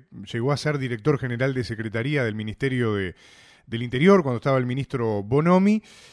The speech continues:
y los temas de seguridad son uno de sus temas de, de trabajo y de especialidad en más de una oportunidad, lo hemos consultado en distintos medios trabajando. Y en estos últimos días, eh, el tema de, de los allanamientos nocturnos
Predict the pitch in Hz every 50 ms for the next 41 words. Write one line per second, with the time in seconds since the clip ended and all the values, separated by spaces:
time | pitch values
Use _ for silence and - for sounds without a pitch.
0 | _ _ - 151 156 160 151 - 196 202 196 180 175 131 165 160 151 156 156 160
1 | 190 190 - 190 190 185 180 175 170 156 143 131 123 - 131 120 - 147 143 139
2 | 131 120 117 107 104 98 95 95 107 113 107 123 123 127 139 151 - - 131 120
3 | 120 110 - 117 98 95 113 110 113 120 127 131 135 139 139 127 113 110 123 127
4 | 131 131 123 117 107 107 107 107 110 113 113 127 147 135 123 117 113 - - 113
5 | 107 - - 104 98 139 139 139 139 135 123 - - - _ _ _ - 104 107
6 | 113 - - 120 113 120 101 113 123 123 120 110 - 113 110 104 101 - - 104
7 | 92 92 90 92 90 - - - - - - - - 131 165 233 - 247 214 165
8 | 240 226 196 233 214 196 180 185 202 190 185 165 165 170 165 - - - - 143
9 | 135 131 127 127 123 113 113 110 110 107 110 - _ - - 123 - 208 208 208
10 | 202 190 175 156 143 131 123 117 110 107 117 135 139 135 - 143 127 147 139 139
11 | 139 156 185 208 220 220 208 190 202 185 170 180 175 151 - 202 202 196 196 196
12 | 208 214 - -